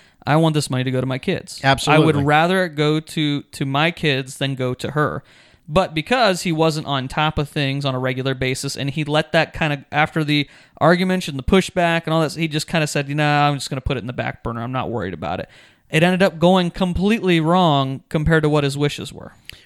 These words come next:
Speaker 2: Right. And he had an account with me, and fortunately that was not an, um, employer-based plan, so
Speaker 1: He
Speaker 2: he,
Speaker 1: could change those
Speaker 2: when he opened that
Speaker 1: beneficiaries.
Speaker 2: account up, he just, uh, put his kids as beneficiaries on it, so it all worked
Speaker 1: Right.
Speaker 2: out fine. But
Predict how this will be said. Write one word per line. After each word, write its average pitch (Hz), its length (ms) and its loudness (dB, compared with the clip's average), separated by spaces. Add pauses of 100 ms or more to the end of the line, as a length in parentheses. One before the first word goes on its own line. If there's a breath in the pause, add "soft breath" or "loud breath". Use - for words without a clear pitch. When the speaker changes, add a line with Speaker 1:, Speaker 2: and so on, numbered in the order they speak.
Speaker 2:
Right. 190 200 6
And 165 80 0
he 240 80 4
had 190 120 2
an 139 60 2
account 143 360 2
with 123 160 0
me, 135 520 2
and 127 400 -2
fortunately 123 760 0
that 127 480 2 (460 soft breath)
was 127 320 -2
not 135 340 2
an, 120 160 0
um, 110 320 -2 (140)
employer-based 117 1120 0 (100)
plan, 120 520 2
so 113 520 0 (360 soft breath)
Speaker 1:
He - 80 -6
Speaker 2:
he, 147 100 4
Speaker 1:
could 135 100 -2
change 139 280 -4
those 156 80 2
Speaker 2:
when 185 80 4
he 156 140 6
opened 156 320 4
that 135 120 2
Speaker 1:
beneficiaries. 123 160 -2
Speaker 2:
account 143 300 2
up, 117 220 -2
he 131 120 0
just, 120 420 -4
uh, 113 280 -2 (200)
put 131 240 0 (280)
his 123 180 -4
kids 117 280 -4
as 101 200 -2
beneficiaries 95 640 -6
on 90 120 -6
it, 101 80 -10
so 117 120 0
it 110 60 2
all 98 140 -2
worked 95 180 -6
Speaker 1:
Right. 92 120 -8
Speaker 2:
out 92 80 -16
fine. 98 340 -10
But 92 160 -6